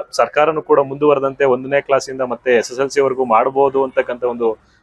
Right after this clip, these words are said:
ಊಹೆ, ಮತ್ತೆ ನಮಗೂ ಕೂಡ ಒಂದು ದೃಢವಾದಂತ ಮನಸ್ಸು ಮಾಡ್ಲಿ ಸರ್ಕಾರ ಅಂತ ಹೇಳಿ ನಾವು ಕೇಳ್ಕೊಂತೀವಿ.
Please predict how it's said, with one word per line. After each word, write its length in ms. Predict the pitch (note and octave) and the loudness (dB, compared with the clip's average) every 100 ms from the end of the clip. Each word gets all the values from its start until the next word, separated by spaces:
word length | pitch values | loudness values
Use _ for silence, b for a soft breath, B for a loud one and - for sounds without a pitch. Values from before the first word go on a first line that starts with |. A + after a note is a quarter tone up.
| - | 0
ಊಹೆ, 420 | B2 C#3 D#3 D3+ - | 2 4 4 2 -4
ಮತ್ತೆ 340 | A2+ C3 B2+ B2 - | 0 4 6 4 -2
ನಮಗೂ 240 | A2+ D3 | -4 0
ಕೂಡ 160 | D3+ D3+ | 2 4
ಒಂದು 400 | C#3 C3 B2+ A#2 - _ _ _ _ - - A#2 | 4 4 4 2 0 _ _ _ _ -20 -8 2
ದೃಢವಾದಂತ 640 | C3+ E3+ F3 E3 D#3+ D3+ | 4 8 8 6 4 2
ಮನಸ್ಸು 400 | D3 B2 C#3 D3+ | 2 2 0 0
ಮಾಡ್ಲಿ 300 | C#3 D3 D3 | 2 4 2
ಸರ್ಕಾರ 400 | A#2+ A2+ C3+ C3 | 2 0 2 2
ಅಂತ 140 | B2+ | 2
ಹೇಳಿ 140 | B2+ B2+ | 0 2
ನಾವು 120 | A#2 | 0
ಕೇಳ್ಕೊಂತೀವಿ. 600 | - A#2 A2+ A2+ A2 A#2 | 2 0 0 -4 -6 -12